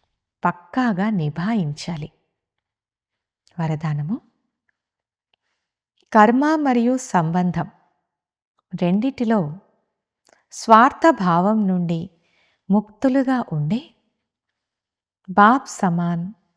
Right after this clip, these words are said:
కర్మాతీత భవ. వివరణ,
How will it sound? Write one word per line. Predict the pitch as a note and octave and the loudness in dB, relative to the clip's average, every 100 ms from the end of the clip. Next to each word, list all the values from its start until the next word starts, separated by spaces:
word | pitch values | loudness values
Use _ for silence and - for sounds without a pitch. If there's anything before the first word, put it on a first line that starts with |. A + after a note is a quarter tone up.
| _ _ _ _ _ - | _ _ _ _ _ 4
కర్మాతీత | G3+ G#3+ B3 C#4 C#4 G3+ D#3+ F#3 | 6 6 2 -2 -6 -6 -6 -6
భవ. | G#3+ D3 D3 D3 - _ _ _ _ _ _ _ _ _ _ _ _ _ _ F3+ | -8 -8 -10 -14 -20 _ _ _ _ _ _ _ _ _ _ _ _ _ _ -6
వివరణ, | E3+ D#3+ D3+ D#3 | -6 -4 -4 -6